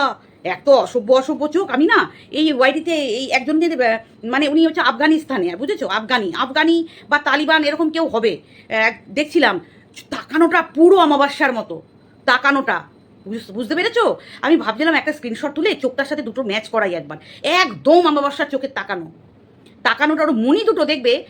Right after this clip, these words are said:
অমাবস্যার চোখের মণি দুটো, একটা দেখবে একটু ওপর দিকে কোনায়, আর একটাও দেখবে একটু ওপর দিকের কোনায়। আমাদের মণিটা দেখো দুটো মাঝখানে আছে না, এ দেখো মাঝখানে আছে, দেখছো? ওর চোখের মণিটা, এই ব্ল্যাক কালারের মণিটা একটু সাইড করে একটু কোনায়, আবার এইদিকের মণিটাও একটু সাইড করে একটু কোনায়,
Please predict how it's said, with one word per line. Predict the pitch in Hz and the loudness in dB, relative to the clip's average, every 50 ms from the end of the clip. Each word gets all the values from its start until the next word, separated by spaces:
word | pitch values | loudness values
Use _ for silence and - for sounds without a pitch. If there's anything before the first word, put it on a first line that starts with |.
| - - - | -20 -12 -8
অমাবস্যার | 180 208 240 254 277 277 330 294 302 | -6 -4 -2 -2 -2 -2 -4 -4 -4
চোখের | 294 277 330 320 254 | -4 -2 -2 -2 -2
মণি | 214 233 311 359 | 0 2 2 2
দুটো, | 294 359 - 269 311 320 - - - - - | 2 2 0 0 0 -2 -4 -16 -16 -6 -4
একটা | 226 262 - - 214 | -4 -4 -2 -6 -8
দেখবে | - 311 277 339 330 | -8 -6 -6 -6 -6
একটু | 320 - 339 294 | -4 -4 -2 -2
ওপর | 269 269 277 320 254 | -2 -2 -2 -6 -4
দিকে | 302 320 370 415 508 508 - - - - | -2 -2 -2 -2 -2 -4 -8 -16 -10 0
কোনায়, | 277 320 311 339 392 453 - - - - - | 4 6 6 6 6 4 0 -4 -18 -16 -6
আর | - 214 285 | -2 0 0
একটাও | 320 320 349 339 | 0 0 -2 -2
দেখবে | 294 330 302 330 | -2 -4 -8 -6
একটু | - 349 302 | -4 -4 -4
ওপর | 277 285 302 | -4 -4 -6
দিকের | 247 302 285 330 320 | -8 -6 -8 -8 -6
কোনায়। | - 277 269 247 226 | -4 -2 0 0 0
আমাদের | 190 240 269 269 311 294 | -2 -4 -4 -4 -4 -4
মণিটা | 269 269 277 269 294 | -4 -6 -4 -6 -6
দেখো | 269 247 233 - 285 370 440 - _ _ _ _ _ _ _ - | -4 -4 -4 -4 -4 -8 -8 -10 _ _ _ _ _ _ _ -12
দুটো | 190 269 262 302 | -10 -4 0 2
মাঝখানে | 277 254 254 - - 339 330 330 | 2 2 2 0 -2 0 2 2
আছে | 330 339 381 | 0 2 2
না, | 453 453 480 - - _ _ _ _ _ _ _ - - - - | 0 0 0 -4 -18 _ _ _ _ _ _ _ -20 -20 -12 -6
এ | 208 | -6
দেখো | 220 - 208 | -4 -4 -2
মাঝখানে | 190 233 240 - - 285 262 247 226 | 0 0 0 -2 0 -2 -2 0 0
আছে, | 349 349 - 170 - - - - _ - | -4 -4 -6 -18 -20 -20 -20 -18 _ -8
দেখছো? | 285 - - 359 208 - - - _ _ _ - - - - | -8 -4 -4 -4 -4 -6 -10 -20 _ _ _ -20 -20 -12 -2
ওর | - 247 330 - | 2 2 2 2
চোখের | - 311 285 294 269 294 | 2 0 2 2 2 2
মণিটা, | 262 285 320 359 339 254 226 | 6 6 6 6 6 4 2
এই | 240 254 | 2 2
ব্ল্যাক | 214 240 254 269 269 | 2 2 0 0 2
কালারের | 311 320 330 330 | 2 2 2 2
মণিটা | 294 277 311 311 285 240 - | 2 2 2 4 2 2 2
একটু | - 285 - 277 | 0 -2 -2 -2
সাইড | - - - 269 285 - | -4 0 0 -2 -2 0
করে | - 311 277 | -2 -2 -2
একটু | 269 269 320 | -2 -4 -4
কোনায়, | - 269 254 233 196 160 - - - - - - | 0 0 0 2 0 -2 -4 -8 -20 -20 -10 -4
আবার | - 220 254 - | -2 0 0 0
এইদিকের | 226 254 285 277 320 302 | 0 -2 -2 0 2 2
মণিটাও | 311 302 311 330 339 | 4 4 4 4 2
একটু | 320 302 - 311 | 0 0 -4 -6
সাইড | 285 269 247 254 | -4 -4 -4 -2
করে | - 294 302 | -2 -4 -4
একটু | - - 285 | -4 -6 -6
কোনায়, | 220 226 208 180 165 | -4 -2 -2 -2 -4